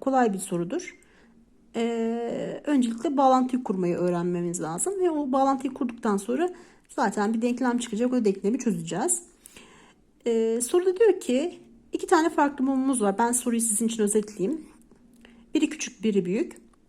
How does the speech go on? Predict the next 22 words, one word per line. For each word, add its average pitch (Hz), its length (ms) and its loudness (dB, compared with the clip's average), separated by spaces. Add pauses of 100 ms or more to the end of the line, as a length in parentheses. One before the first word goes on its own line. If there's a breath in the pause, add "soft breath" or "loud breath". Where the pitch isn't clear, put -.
(680)
Ve 269 160 4
boyları 302 320 6
oranı 262 340 2
vermiş. 233 520 -2
Biri 269 180 0
diğerinin 254 360 2
iki 277 220 -2
katı. - 380 -2
Yani 220 260 2
büyük 254 240 0
olan 262 280 4
küçük - 260 -8
olanın 233 460 2
iki - 200 -10
katı. 214 420 0 (1160 loud breath)
Ee, 233 880 2
biri 403 220 8
diyor, 226 280 4
yani 254 240 2
uzun 277 220 2
olan 247 380 4
diyor, 202 280 0